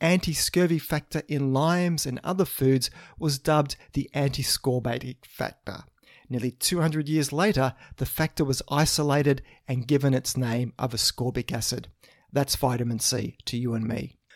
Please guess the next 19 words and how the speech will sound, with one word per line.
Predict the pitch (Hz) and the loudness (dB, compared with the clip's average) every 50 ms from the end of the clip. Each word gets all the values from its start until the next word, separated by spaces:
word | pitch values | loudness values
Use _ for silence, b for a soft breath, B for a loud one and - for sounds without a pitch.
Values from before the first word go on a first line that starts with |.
| b b b | b b b
Vitamin | 147 135 151 170 208 214 220 208 190 160 | -2 0 2 2 2 2 2 2 2 2
C | - - - 147 135 131 131 123 - _ | 2 2 2 4 4 2 2 -2 -4 _
has | - - 117 131 | -6 -4 -2 -2
a | 127 | -2
range | 123 120 135 147 151 151 151 156 156 139 - | -2 0 0 2 2 2 2 2 0 -2 -2
of | - 139 135 | -6 -8 -8
functions | - - - 127 127 131 - - - 123 117 117 - | -6 -6 -4 -4 -4 -4 -4 -4 -4 -2 -4 -4 -6
in | - - 135 120 117 | -6 -4 -2 -2 -2
the | 120 | -2
body. | 110 120 117 104 107 - - 139 - _ b b b b b b b b | -2 -4 -6 -4 -6 -10 -12 -14 -20 _ b b b b b b b b
A | 127 117 | -8 -8
key | - _ - 180 208 233 | -6 _ 0 2 2 4
one | 202 147 139 123 123 131 - - _ _ _ _ | 4 2 2 2 0 -2 -4 -8 _ _ _ _
is | 156 147 151 143 139 - - - | 2 2 2 2 0 -2 -4 -4
as | 123 - | -2 -2
an | 123 - - - | -2 -4 -2 -2
antioxidant. | 131 131 127 127 - 120 110 - - - - - - - - - - - - - _ _ _ _ B B B B B B B B | 0 0 0 0 0 -4 -4 -6 -6 -8 -8 -8 -8 -10 -10 -12 -16 -18 -20 -20 _ _ _ _ B B B B B B B B
Vitamin | - 135 135 156 190 202 208 202 185 180 | -4 2 4 4 6 6 4 4 2 2
C | - - - 160 151 156 156 147 | 2 2 4 4 4 4 2 0